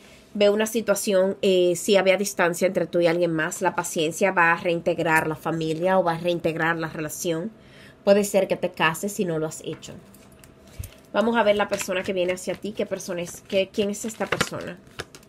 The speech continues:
Alguien que regresa, puede ser con una disculpa o una decisión. Aquí veo que puede ser que te haya estado ignorando. Esta persona puede ser que haya sido tu pareja formal o es alguien con quien tú te vas a casar.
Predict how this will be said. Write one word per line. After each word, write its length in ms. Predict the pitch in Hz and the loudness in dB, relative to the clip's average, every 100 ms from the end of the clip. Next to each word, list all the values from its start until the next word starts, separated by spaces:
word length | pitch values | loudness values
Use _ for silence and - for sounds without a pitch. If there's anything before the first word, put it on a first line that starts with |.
| - - - - - - - - - | -20 -16 -16 -16 -20 -20 -20 -20 -2
Alguien 360 | 226 247 247 | 0 4 4
que 80 | 247 | 4
regresa, 560 | 233 202 196 202 277 277 | 2 2 2 0 0 0
puede 160 | 226 | 0
ser 220 | 208 226 220 | 2 0 2
con 140 | 202 | 2
una 160 | 196 202 | 2 0
disculpa 520 | 202 254 262 294 269 | 0 -4 -2 2 4
o 100 | 208 | 4
una 240 | 190 190 | 4 0
decisión. 680 | 190 - 190 - 180 202 311 - _ _ - - - - - - - | -2 -4 -6 -2 0 0 -4 -14 _ _ -20 -20 -20 -20 -20 -20 -8
Aquí 180 | 202 240 | -2 2
veo 280 | 214 220 220 | 4 4 2
que 100 | 233 | 0
puede 240 | 226 208 | 0 -2
ser 180 | - 214 | -2 -2
que 140 | 214 | -2
te 140 | 202 190 | 4 4
haya 160 | 190 | 4
estado 280 | 202 208 196 | 0 0 0
ignorando. 600 | 190 175 165 170 175 254 277 - | 0 0 0 -2 -4 -6 -8 -6
Esta 300 | 196 202 214 | -4 -2 -2
persona 420 | 196 - 196 190 | -2 0 2 2
puede 220 | 196 190 | 2 2
ser 200 | 180 190 | 2 0
que 120 | 185 180 | 4 4
haya 200 | 180 185 | 4 0
sido 280 | 190 185 | 2 2
tu 100 | 180 | 2
pareja 340 | - 170 165 180 | 0 0 0 -2
formal 560 | - 170 170 175 247 - | -4 0 2 4 2 2
o 100 | 208 | 0
es 160 | 190 | 2
alguien 300 | 196 185 185 | 2 2 0
con 160 | 185 175 | 0 -2
quien 180 | 180 175 | 0 -2
tú 100 | 180 | 0
te 120 | 180 | -2
vas 180 | 170 - | -2 -4
a 80 | - | -8
casar. 440 | 165 - 170 | -6 0 2